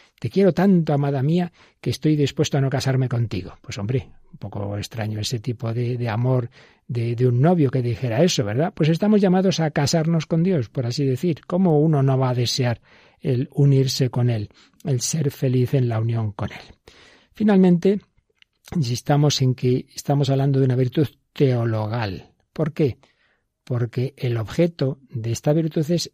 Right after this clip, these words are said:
Dios mismo, Dios mismo cuya posesión en el cielo constituirá nuestra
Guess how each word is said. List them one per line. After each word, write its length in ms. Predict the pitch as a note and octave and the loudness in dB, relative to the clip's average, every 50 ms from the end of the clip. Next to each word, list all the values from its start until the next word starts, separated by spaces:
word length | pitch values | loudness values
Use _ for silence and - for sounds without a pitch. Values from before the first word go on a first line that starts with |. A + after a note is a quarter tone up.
| _ | _
Dios 380 | - C#3+ D3+ F#3+ G3 E3 D3 G#2+ | -2 0 2 2 2 2 0 -2
mismo, 480 | A2 G#2 F#2+ A2 B2+ E3+ A3 A#3+ - _ _ _ _ _ _ _ _ _ _ _ _ | -6 -8 -4 -4 -2 -2 -4 -6 -10 _ _ _ _ _ _ _ _ _ _ _ _
Dios 360 | - B2+ C3 C#3+ D#3 D3+ D#3+ | -6 -2 2 2 2 2 2
mismo 440 | F3+ G#3+ A3+ G#3+ G#3+ G#3+ A3 G3 - | 2 2 2 2 2 2 2 0 0
cuya 380 | - - D#3+ D#3 D3+ C#3 B2 - _ _ | 0 2 2 4 4 2 0 -2 _ _
posesión 580 | - D3+ C3+ - - C#3+ B2 - F3 E3+ D3+ C3 | 2 2 2 2 2 0 0 0 2 2 2 2
en 140 | C3 D#3 F#3+ | 2 2 0
el 120 | G3+ G3 | 0 -2
cielo 400 | - - A3 G3+ G3 A3 - _ _ _ _ _ _ _ _ - | -2 0 0 0 0 -2 -6 _ _ _ _ _ _ _ _ -8
constituirá 800 | - B2+ C3 C3 A#2+ - - F#3+ F#3+ F#3+ G#3 G3 F#3 F#3 F#3 D#3+ | -4 -2 0 0 -2 -2 -2 -4 -2 0 2 2 2 2 2 0
nuestra 460 | D3 F3 F3+ - - F#3+ G3 F#3 | 0 0 -2 -2 -4 -6 -6 -6